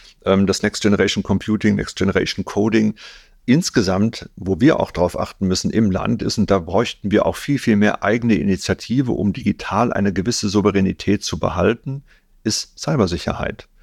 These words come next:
Wir müssen natürlich wissen, wie wir uns gegen all diese Technologien auch in einem sicheren Umfeld bewegen,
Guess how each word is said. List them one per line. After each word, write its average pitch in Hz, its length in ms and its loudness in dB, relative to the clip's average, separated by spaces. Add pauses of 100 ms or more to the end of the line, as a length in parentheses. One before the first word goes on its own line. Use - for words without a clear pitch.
(300)
Wir 104 100 2
müssen 123 220 2
natürlich 107 480 0
wissen, 113 400 0
wie 117 160 4
wir 113 60 4
uns - 200 -4
gegen 101 220 2
all 135 240 0
diese 117 240 0
Technologien 98 800 -2
auch - 180 -2
in 101 80 -2
einem 101 200 0
sicheren - 320 -4
Umfeld - 500 -2
bewegen, 82 520 -2